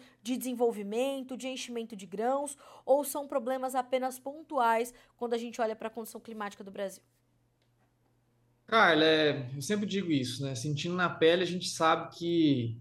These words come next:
Speaker 2: excessos nunca são bons, né?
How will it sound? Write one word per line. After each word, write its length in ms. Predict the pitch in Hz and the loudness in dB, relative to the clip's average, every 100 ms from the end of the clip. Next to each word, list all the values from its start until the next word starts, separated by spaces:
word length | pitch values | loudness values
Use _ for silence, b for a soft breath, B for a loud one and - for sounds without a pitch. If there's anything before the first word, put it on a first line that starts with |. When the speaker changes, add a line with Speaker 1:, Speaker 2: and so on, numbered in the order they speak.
| - | 0
Speaker 2:
excessos 600 | 151 151 165 170 175 156 | 0 2 2 2 0 -2
nunca 260 | 170 175 185 | -2 0 -2
são 460 | - 170 175 196 | 0 0 2 2
bons, 540 | 196 139 135 127 117 117 | 2 4 4 4 0 0
né? 180 | 113 | -2